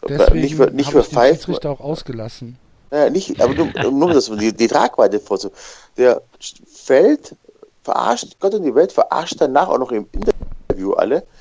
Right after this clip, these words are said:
Speaker 2: und der Schiedsrichter verliert wahrscheinlich dann durch zwanzig, fünfundzwanzigtausend Euro, weil er die nächsten paar Spiele nicht pfeifen darf.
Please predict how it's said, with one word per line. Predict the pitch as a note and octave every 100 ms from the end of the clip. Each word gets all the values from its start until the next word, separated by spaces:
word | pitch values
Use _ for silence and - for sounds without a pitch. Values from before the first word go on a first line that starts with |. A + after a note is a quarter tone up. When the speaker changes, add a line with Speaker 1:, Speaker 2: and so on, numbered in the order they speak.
| _ _ _ -
Speaker 2:
und | C#3
der | B2+
Schiedsrichter | G#3 G#3+ C3 - E3+ - - -
verliert | - B2+ E3 F3
wahrscheinlich | D3+ D3
dann | C#3+ C3
durch | C#3 - - - -
zwanzig, | C3 D3 E3 -
fünfundzwanzigtausend | - D3+ D3+ D3 C#3 - B2 -
Euro, | - C3 B2+
weil | C3+
er | C3 A2+ -
die |
nächsten | B2+ C3 -
paar | C#3
Spiele | - G#3+ D3
nicht | -
pfeifen | F2+ E2 - E2
darf. | D#2+